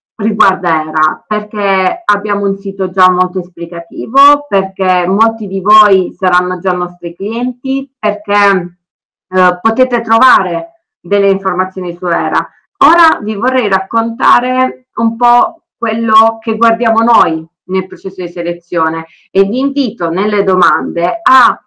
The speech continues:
togliervi qualsiasi dubbio, a sfruttare questa opportunità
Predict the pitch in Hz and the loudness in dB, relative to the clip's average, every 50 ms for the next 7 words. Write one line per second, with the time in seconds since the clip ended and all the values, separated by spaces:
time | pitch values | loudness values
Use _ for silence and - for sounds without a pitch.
0 | _ _ _ _ - 285 294 285 247 254 220 196 196 226 220 208 240 240 233 - | _ _ _ _ 0 2 2 2 2 0 -2 -2 -2 -6 -6 -4 -6 -6 -6 -4
1 | - 294 294 285 - 240 190 185 190 180 160 - - 196 214 185 - - - - | -2 -2 -2 -2 -2 -4 0 0 0 0 0 -2 -2 0 2 2 2 2 -2 -8
2 | _ - 240 254 247 - - 302 262 - - 175 170 175 202 196 - - 185 175 | _ -6 -6 -6 -6 -4 0 0 2 2 2 0 -2 -4 -4 -6 -4 -4 -4 -4
3 | - - 190 185 - - 190 185 180 170 175 156 151 156 156 | -4 -6 -8 -8 -4 -2 -2 -2 -2 -4 -2 0 0 0 0